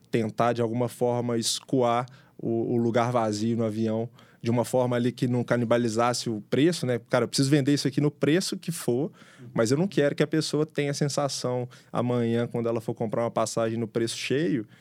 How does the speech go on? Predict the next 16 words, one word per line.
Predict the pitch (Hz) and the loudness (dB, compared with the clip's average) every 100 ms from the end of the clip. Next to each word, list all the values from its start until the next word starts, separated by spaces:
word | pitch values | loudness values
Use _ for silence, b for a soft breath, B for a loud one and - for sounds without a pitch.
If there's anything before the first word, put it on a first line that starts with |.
| B - | B -2
que | |
ela | 123 | 0
poderia | 117 131 135 | 0 0 0
tá | 135 135 | 0 0
pagando | 147 135 127 139 | 0 0 0 -2
vinte | 135 131 - | -2 -4 -2
por | - | -4
cento | 139 - | -4 -4
disso." | 131 104 - B B B B _ | -6 -6 -8 B B B B _
E | 123 127 | 0 2
aí | 131 | 4
a | 135 | 2
lógica | 127 135 139 | 2 0 0
da | 139 143 | 0 -2
Seeds | - 139 | -2 0
é, | 151 | 0